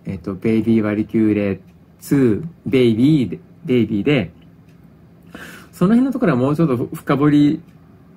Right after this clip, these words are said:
してもらえて、まあ、それがまた受ければさ、まあ、こういうのが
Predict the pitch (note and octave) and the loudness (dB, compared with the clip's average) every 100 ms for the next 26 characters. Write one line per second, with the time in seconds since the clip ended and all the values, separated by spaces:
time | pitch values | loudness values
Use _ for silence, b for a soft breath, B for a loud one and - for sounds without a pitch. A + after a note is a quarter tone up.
0 | - - - - - F3+ - D#3 C#3+ C#3+ | -20 -20 -20 -20 -16 -16 -4 -2 -2 -2
1 | C#3+ C#3+ - F#3+ E3 A2 G2 - E3+ - | 0 -2 0 2 4 2 -2 -4 -4 -2
2 | - A#3 G#3+ E3+ E3+ B2 B2+ A#3+ G3+ G#2 | 0 2 4 2 0 -4 0 0 2 -2
3 | G#2 G2+ F2 D#2+ D#3 C3 F#2 F#2 - B | -4 -6 -6 -6 -2 0 -2 -8 -16 B
4 | B B B - C3 C3 C3+ C3 A2 G2+ | B B B -8 0 2 2 0 -2 -4